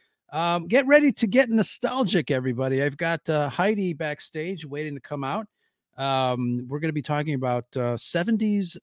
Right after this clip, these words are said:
T V sci-fi costumes. We've got a couple of favorites, and, uh, I wanna make sure that, uh, this, uh, this show is interactive. So please, in the chat, um, I think, uh, Heidi and I picked out, um,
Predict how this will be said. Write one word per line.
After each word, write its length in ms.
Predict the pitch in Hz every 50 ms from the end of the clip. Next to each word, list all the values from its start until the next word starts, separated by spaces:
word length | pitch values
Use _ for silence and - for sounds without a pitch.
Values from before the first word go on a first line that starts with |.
| - - _
T 160 | - - 220 226
V 100 | 214 226
sci-fi 500 | 190 - - 196 202 190 - 202 190 180
costumes. 680 | - - 185 202 196 - - 208 208 214 214 190 -
We've 200 | 170 156 160 151
got 180 | - 185 175 165
a 60 | 135
couple 280 | - - 208 - 185 156
of 80 | 120
favorites, 600 | - - 185 202 208 220 226 233 - - - - - _ _ _ _ _ _ _ _ _
and, 340 | 139 147 151 147 147 143 147
uh, 340 | 147 143 143 139 135 135 131 -
I 80 | 139
wanna 240 | 147 165 180 180 175
make 160 | 170 170 165
sure 320 | - - - 185 180 180 175
that, 340 | 151 151 147 143 - _
uh, 180 | - 139 139 139
this, 420 | 127 131 147 151 - - - -
uh, 480 | 139 139 139 135 135 135 139 135 139 131
this 140 | 135 139 143
show 260 | - - - 175 165
is 160 | 160 151 135 127
interactive. 640 | 139 156 156 151 147 147 156 156 - 185 185 175
So 280 | 170 - - 156 143 139
please, 500 | - - - 185 202 196 185 170 147 139
in 80 | 147 143
the 80 | 139
chat, 480 | 123 - - - 175 156 143 131 123 - _ _ _ _ _ _ _ _ _
um, 340 | - 139 139 139 139 143 -
I 100 | 147 160
think, 380 | 156 - 240 254 247 220 -
uh, 180 | 220 196 180 175
Heidi 340 | 165 147 165 240 294 294 285
and 120 | 262 233
I 100 | 220 220
picked 380 | 208 - - 214 220 214 _ -
out, 400 | 175 170 175 175 180 180 180 - _ - - - _
um, 540 | - 143 143 147 147 143 139 135 135 131